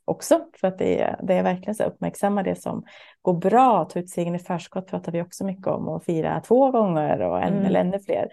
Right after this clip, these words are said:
Speaker 2: Mm.
Speaker 1: Eh, men det grundar sig ju någonstans i att det finns ett fokus, det finns en riktning.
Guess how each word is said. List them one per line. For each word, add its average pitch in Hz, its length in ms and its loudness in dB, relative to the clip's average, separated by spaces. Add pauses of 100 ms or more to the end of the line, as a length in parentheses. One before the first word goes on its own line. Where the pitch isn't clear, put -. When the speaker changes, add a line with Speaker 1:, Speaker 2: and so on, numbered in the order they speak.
(440)
Speaker 2:
Mm. 190 200 -8
Speaker 1:
Eh, 208 180 0
men 220 100 4
det 240 60 6
grundar 233 440 4
sig 247 140 0
ju 247 80 2
någonstans 185 580 -2
i 170 40 2
att 170 100 -4
det 170 60 -4
finns 226 340 2
ett 226 100 -10
fokus, 151 400 -2
det 151 100 -6
finns 165 280 -4
en 160 80 0
riktning. - 640 -6